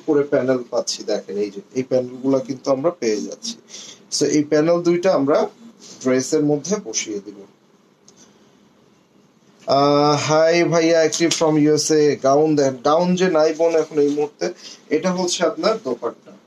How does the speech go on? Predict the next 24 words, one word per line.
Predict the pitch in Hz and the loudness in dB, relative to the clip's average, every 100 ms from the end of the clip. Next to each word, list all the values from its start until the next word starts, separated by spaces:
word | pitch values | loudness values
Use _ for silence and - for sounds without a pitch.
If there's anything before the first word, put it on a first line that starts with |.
| - | -4
এই | 147 | -2
দোপাট্টাগুলা | 165 185 190 185 185 180 | -2 -4 -4 -2 0 -2
কিন্তু | 180 175 | -4 -2
অনেক | 175 165 156 - | 0 0 -2 -2
বেশি | 147 147 175 | -2 -2 -4
পরিমাণে | 175 160 160 151 | 0 2 2 0
চলে। | 147 117 139 - - - | 0 0 0 -4 -12 -8
এই | - 131 | -2 -2
যে, | 117 - | -2 -2
খাদ্দি | 135 127 139 | -2 0 2
নেটের | 135 127 135 | 2 2 2
মধ্যে | 131 120 127 | 2 2 0
দোপাট্টাগুলা | 120 120 123 120 123 113 113 151 | 0 -2 -2 -2 -2 -2 -4 -4
খুবই | - 147 151 | -4 -2 -2
সুন্দর, | 147 135 123 165 - | -2 -4 -4 -4 -6
খুবই | 131 135 131 - | -6 -4 -4 -4
বিউটিফুল। | 131 - 147 202 - - _ - | -6 -4 -4 -4 -8 -20 _ -4
এবং | 123 131 135 | -2 -2 0
এটা | 147 165 | 0 0
হচ্ছে | 160 156 - | 0 0 0
আপনার | 143 127 143 | -2 0 -2
সালোয়ার। | 180 135 113 104 - _ _ _ - _ _ _ _ _ _ _ _ _ _ 135 | 0 -2 -2 -6 -18 _ _ _ -20 _ _ _ _ _ _ _ _ _ _ -4
না, | 151 | -2
না। | - - - - | -4 -12 -14 -10